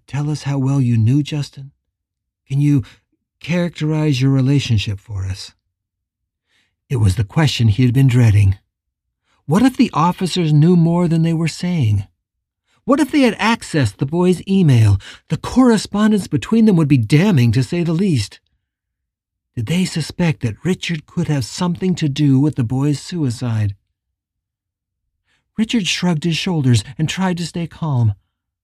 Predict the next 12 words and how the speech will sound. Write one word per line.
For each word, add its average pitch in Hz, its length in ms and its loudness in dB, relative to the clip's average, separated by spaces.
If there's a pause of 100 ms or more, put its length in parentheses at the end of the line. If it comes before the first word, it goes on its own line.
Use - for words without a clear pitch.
(560)
"I - 180 -20
need 135 260 -4
to 117 100 -8
tell 131 280 -4
as 120 140 -8
much 151 220 -6
of 147 100 -6
the 147 80 -6
truth 151 340 -6
as 139 140 -8
I 139 100 -6
can," 135 560 -4